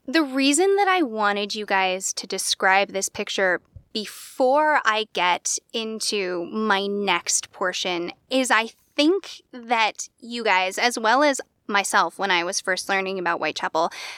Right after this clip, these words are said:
fell into a trap that the news has been feeding all of us for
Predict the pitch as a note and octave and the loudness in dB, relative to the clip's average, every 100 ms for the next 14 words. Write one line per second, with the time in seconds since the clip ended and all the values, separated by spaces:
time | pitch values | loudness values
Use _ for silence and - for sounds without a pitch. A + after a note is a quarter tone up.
0 | - - - A#3 D4+ B3+ G#3+ G#3 - G#3+ | -18 -20 0 2 4 2 0 -2 -4 -2
1 | F#3+ F3 - G3+ G3+ - - A3 F3 E3 | -2 -4 -4 -6 -6 -8 0 2 4 2
2 | - _ - A3+ - _ - A3+ G#3+ A3 | -4 _ -2 -2 -2 _ -20 -20 -10 0
3 | B3 A#3+ D4+ G4 A4 D#4 D4+ B3 A#3 A3 | 2 4 4 4 4 2 0 2 0 0
4 | - B3 B3+ B3 G#3+ - F#3+ G#3 C4+ D4 | -4 -2 2 2 0 0 2 4 4 4
5 | E4 A4 - - - - - - _ _ | 4 4 2 0 -2 -4 -18 -20 _ _
6 | - C#4+ C4 B3 A#3+ | 0 4 6 6 4